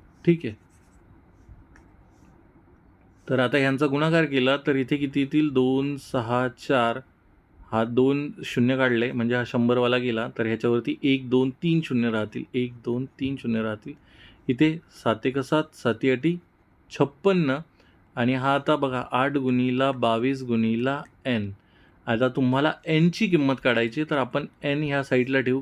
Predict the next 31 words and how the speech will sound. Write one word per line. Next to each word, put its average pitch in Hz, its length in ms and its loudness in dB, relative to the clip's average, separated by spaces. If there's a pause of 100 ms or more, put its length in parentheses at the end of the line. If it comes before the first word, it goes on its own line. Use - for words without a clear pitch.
किंवा 143 260 -2 (1000)
ठीक 135 140 -2
आहे 117 80 0
ह्या 135 120 0
साईडला 127 400 2
ठेवूया. 120 360 0 (360)
त्या 147 160 4
साईडला 147 320 2
किती 143 240 -2
आहे? 143 180 0
दोनशे 143 760 2
चौसष्ट 131 800 -2
डबल 131 520 2
झिरो, 123 420 0 (460)
अजून 127 300 0
एक 139 120 -6
झिरो, 117 360 -2 (500)
ट्रिपल 147 280 0
झिरो, 131 240 0 (400)
भागाकारात. 120 640 0
आता 127 160 -2
हे 143 160 2
गुणाकारात 156 680 2
आहे, 131 200 0
आपण 127 280 -2
तिकडे 131 220 0
जर 147 140 0
पाठवलं 127 380 -2
हे 143 80 -4
भागाकारात 120 500 -4
जाईल, 107 260 -8